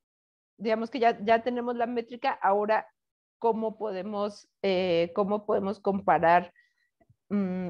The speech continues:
los, los, los diferentes modelos, ¿no? Entonces, o sea, lo que dice acá es que, mm,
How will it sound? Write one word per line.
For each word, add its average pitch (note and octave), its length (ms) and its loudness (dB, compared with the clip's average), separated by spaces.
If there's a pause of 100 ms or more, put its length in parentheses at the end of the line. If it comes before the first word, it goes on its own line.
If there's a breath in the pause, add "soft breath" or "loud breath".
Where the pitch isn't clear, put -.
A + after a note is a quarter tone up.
(120)
los, F3+ 680 -2
los, E3 1400 -4 (760)
los F#3+ 240 2
diferentes G3+ 540 0
modelos, G#3 440 2
¿no? A3 220 -4 (360 soft breath)
Entonces, B3+ 500 2
o A#3 120 2
sea, C4 140 4
lo B3 160 2
que C4 120 0
dice D4 200 -4
acá D4 460 0
es A#3 320 0
que, A3 400 -4 (1040)
mm, G#3 240 -8